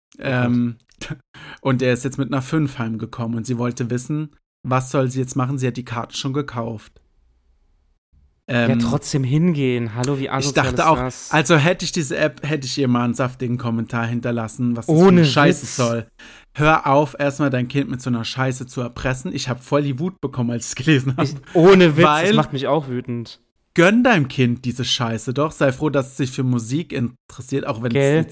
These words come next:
Speaker 2: jetzt vielleicht nicht die beste Musik ist. Aber,
Speaker 1: Ja, gut.
Speaker 2: äh, denk dran, morgen, also es kann ja immer was Schlimmes passieren oder plötzlich wird jemand krank.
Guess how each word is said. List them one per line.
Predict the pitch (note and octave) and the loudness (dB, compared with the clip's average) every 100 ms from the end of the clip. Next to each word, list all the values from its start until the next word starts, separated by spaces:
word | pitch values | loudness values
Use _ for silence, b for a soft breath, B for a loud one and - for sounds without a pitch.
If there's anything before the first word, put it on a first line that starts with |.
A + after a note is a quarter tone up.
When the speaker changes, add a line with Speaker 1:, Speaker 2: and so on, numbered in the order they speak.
| - | -8
Speaker 2:
jetzt | - | -12
vielleicht | - A#2+ G#2+ | -2 -2 -2
nicht | B2 | -6
die | - | -6
beste | G#2+ A#2 - C3 | -4 -6 -4 -2
Musik | A#2+ B2+ B2 | -2 -4 -8
ist. | C3 B B B B | -10 B B B B
Aber, | - C3+ C3+ | -2 2 2
Speaker 1:
Ja, | C#3 C#3+ | 4 2
gut. | B2 | 2
Speaker 2:
äh, | C3 C3 C#3 - | 4 4 0 -2
denk | D3+ D#3 D3 | 0 0 0
dran, | D3 D#3 E3 E3+ | 0 2 2 -2
morgen, | F3+ D3+ D#3 E3+ F3 E3+ F3 - _ _ _ | 0 4 6 6 2 -6 -8 -10 _ _ _
also | C#3+ C3+ | -6 -4
es | C#3+ | -6
kann | - D#3 | -4 -2
ja | F3 | 0
immer | F#3+ F#3+ - | 0 0 -2
was | D3 | -4
Schlimmes | - E3 D#3 - | -2 -2 -2 -4
passieren | - B2 - C#3+ D#3 D#3+ | -8 -10 -6 -2 0 0
oder | C#3+ C3 | -2 -2
plötzlich | C3 B2+ - | -2 -4 -6
wird | C3+ | -6
jemand | C#3 B2 A#2+ | -2 -2 -4
krank. | - B2+ D3 F#3+ | -6 -4 -4 -4